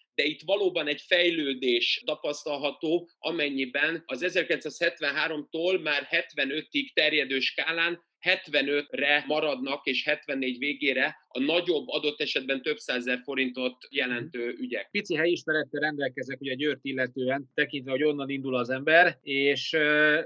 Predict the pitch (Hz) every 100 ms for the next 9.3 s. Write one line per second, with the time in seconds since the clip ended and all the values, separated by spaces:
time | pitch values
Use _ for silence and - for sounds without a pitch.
0 | - - 214 190 196 156 - 165 147 -
1 | 180 165 143 156 139 - 202 240 247 214
2 | 170 147 143 135 135 196 202 - - 143
3 | - 196 185 160 156 160 160 135 180 -
4 | 139 120 120 117 - 123 110 104 101 101
5 | 175 156 143 151 175 190 190 156 131 -
6 | 151 156 127 139 156 151 - 147 165 -
7 | 147 143 147 139 135 135 147 - 123 117
8 | - 127 113 123 123 120 120 120 113 107
9 | - 107 107